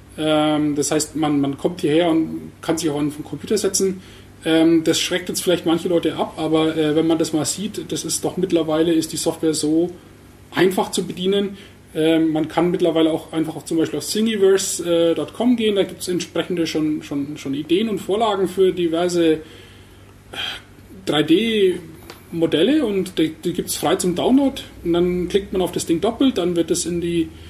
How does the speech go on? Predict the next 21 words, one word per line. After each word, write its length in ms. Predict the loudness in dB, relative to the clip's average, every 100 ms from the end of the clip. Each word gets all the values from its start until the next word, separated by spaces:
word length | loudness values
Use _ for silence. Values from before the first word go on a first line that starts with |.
| -20 -20 -8
in 140 | -2 4
die 180 | 4
drei 160 | 4 2
D 140 | 0
Drucksoftware 760 | 0 -2 0 0 2 0 2 4
geladen 500 | 4 6 4 4 4
und 120 | 4
dann 120 | 4
sagt 220 | 0 -4
man 120 | -2 -2
noch 100 | 2
Print 280 | 2 2 -2
und 100 | -2
das 160 | -2 -2
war's. 320 | -6 -8 -10 -14 -20 -20 -20 -20 -14 -4
Und 240 | -2 0
wenn 140 | 2 4
ihm 140 | 4
halt 160 | 2 0
irgendwie, 340 | 0 2 0
ähm, 640 | 0 -2 0 -2 -4 -10